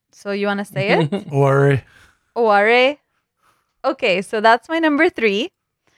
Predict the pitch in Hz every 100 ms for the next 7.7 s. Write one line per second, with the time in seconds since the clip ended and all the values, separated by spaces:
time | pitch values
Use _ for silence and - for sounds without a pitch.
0 | _ _ - 220 214 208 208 220 - 226
1 | - 311 370 240 175 208 220 _ - 196
2 | - 220 190 185 185 180 - 202 190 180
3 | 175 208 233 220 208 190 175 175 - 381
4 | _ _ _ _ - 220 220 - 269 277
5 | 294 302 262 202 202 - 185 160 - 202
6 | _ 131 - 151 147 208 202 - 135 127
7 | 120 110 104 113 98 98